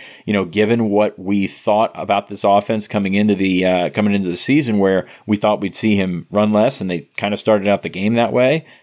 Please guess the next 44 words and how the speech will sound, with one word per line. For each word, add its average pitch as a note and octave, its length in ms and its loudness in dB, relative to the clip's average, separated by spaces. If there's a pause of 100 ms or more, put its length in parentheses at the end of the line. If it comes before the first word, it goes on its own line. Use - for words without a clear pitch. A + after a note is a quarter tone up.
(380)
I G#3 60 0
don't A#2+ 100 2
think A#2+ 80 2
that A2 140 2
can F#2 100 -6
happen G#2 320 -4
anymore. - 420 -20
And F#2+ 100 -6
that's G#2 200 0
really A2+ 160 4
unfortunate G2+ 500 0
because, F2+ 480 0
you F#2+ 80 -4
know, F#2 60 0
you G2 180 2
wanted G2+ 280 0
to, F#2+ 140 -2
to - 220 -8
kinda G#2+ 440 -6
get F#2 120 -2
away F#2+ 220 2
from A2 160 -6
that. F#2+ 260 -2
But F#2+ 140 0
now G2+ 180 0
without G#2 320 0
Noah F#2+ 220 0
Cain, G#2+ 420 -2 (300)
you G#2 160 2
need G#2 220 4
to G2+ 40 2
have G2 160 0
a G2 40 0
running F#2+ 280 0
threat. F#2+ 380 0
You're F2 100 -6
probably G2+ 300 0
gonna G2 160 -4
see G#2+ 180 0
Sean G2 240 0
Clifford F#2+ 540 -4
double-digit G2 500 -2
rushing F#2+ 340 0
attempts, F#2+ 520 -4